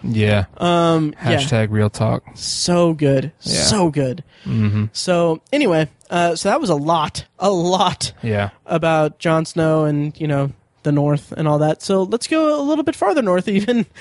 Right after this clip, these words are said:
Speaker 1: Mm-hmm.
Speaker 2: Uh, Bran, his, uh, he came back. Bran and Hodor and Mira and the Three-Eyed Raven, after taking a season off.
Speaker 1: Yeah.
Speaker 2: Uh, they came back and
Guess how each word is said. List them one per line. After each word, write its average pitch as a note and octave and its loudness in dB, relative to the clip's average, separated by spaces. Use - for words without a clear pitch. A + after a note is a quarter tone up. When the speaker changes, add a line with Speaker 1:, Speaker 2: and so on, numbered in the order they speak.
Speaker 1:
Mm-hmm. A#2 0
Speaker 2:
Uh, G3+ 2
Bran, E3+ -2
his, B3+ -2
uh, A3+ 2
he G3 -2
came D4 -2
back. E4+ -2
Bran G#3+ 0
and A#3 -2
Hodor A#3 0
and A3 -4
Mira A#3 0
and G3+ -6
the G3+ -6
Three-Eyed A3 -4
Raven, A#3 2
after A3 -4
taking A3+ -2
a A3 0
season A#3 -4
off. B3 0
Speaker 1:
Yeah. G2 2
Speaker 2:
Uh, F#3 2
they F#3+ 0
came E4+ 0
back F4+ -2
and F3+ 0